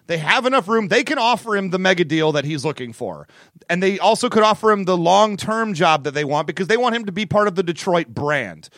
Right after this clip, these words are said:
So as far as money goes, they might not be able to give him the most money. Somebody out there is gonna offer him more money than the Lions. I mean, it's just going to happen. So if he, if he is at his word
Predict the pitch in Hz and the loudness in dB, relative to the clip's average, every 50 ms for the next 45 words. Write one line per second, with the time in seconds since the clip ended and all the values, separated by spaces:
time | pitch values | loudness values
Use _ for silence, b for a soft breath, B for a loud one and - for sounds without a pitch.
0 | b b b b b b b b b b _ _ _ _ _ _ - - 208 196 | b b b b b b b b b b _ _ _ _ _ _ -4 0 0 0
1 | 185 - - 247 277 277 190 170 220 247 254 247 233 185 202 196 190 185 156 - | 0 0 2 2 2 2 2 4 4 4 4 4 4 4 6 6 6 6 4 0
2 | - - 202 247 277 302 311 311 311 294 220 240 269 262 240 240 220 160 214 240 | -2 0 0 2 2 2 2 2 2 0 0 0 0 2 2 0 0 0 0 0
3 | 185 202 226 214 202 120 127 190 214 202 185 180 196 226 294 277 - - - 196 | 2 2 0 -2 -4 -2 0 0 0 2 2 4 6 6 6 4 2 -2 0 2
4 | 190 160 143 131 135 - - 285 302 330 320 262 240 247 247 - 233 226 180 147 | 4 4 2 0 -2 0 2 2 2 2 2 4 4 4 2 2 -2 -4 -4 -2
5 | 202 202 196 180 180 185 175 - 196 185 175 170 170 170 165 165 160 156 165 156 | 0 2 2 2 2 2 0 0 -2 0 0 0 0 0 2 0 0 0 -2 -2
6 | 160 156 151 143 139 135 127 113 101 95 92 - 117 151 156 160 175 175 - - | -2 -2 -2 -2 -2 -2 -2 -4 -6 -8 -10 -10 -8 -6 -6 -4 -4 -6 -4 -4
7 | 240 220 151 - 190 185 180 165 151 147 156 151 139 - 127 113 - 160 160 151 | -4 -2 0 0 0 0 0 -2 -2 0 0 0 0 -2 -6 -8 -4 -4 -4 -2
8 | - 156 190 - 175 185 175 185 180 147 170 202 240 269 196 214 233 208 156 165 | -2 -4 -4 -2 0 0 0 0 -2 -2 -2 -2 -2 0 0 0 -2 -2 0 0
9 | 196 208 208 202 202 196 185 | 0 2 2 0 0 -2 -4